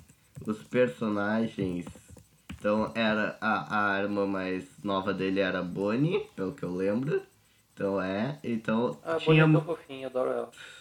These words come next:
Speaker 1: Ela sempre pedia pro irmão. Ah, a gente vai falar isso depois. Ah, então nós tínhamos o Clemont, daí temos o Pokémon Black and White, que também tínhamos outro personagem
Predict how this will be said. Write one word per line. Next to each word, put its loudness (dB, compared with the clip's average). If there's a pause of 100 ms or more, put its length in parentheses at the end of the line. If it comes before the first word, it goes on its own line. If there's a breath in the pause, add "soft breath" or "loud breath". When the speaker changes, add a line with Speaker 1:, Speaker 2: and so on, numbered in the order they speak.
(680 loud breath)
Speaker 1:
Ela 4
sempre 0
pedia 2
pro -2
irmão. 0
Ah, 0
a 0
gente -2
vai 4
falar 0
isso -2
depois. -6 (500 soft breath)
Ah, 4
então 0
nós 2
tínhamos 2
o 0
Clemont, 2 (360 soft breath)
daí 2
temos 2
o 2 (240)
Pokémon 2
Black 2 (360)
and 2
White, 0 (920)
que 0
também 4
tínhamos 0
outro 6
personagem 2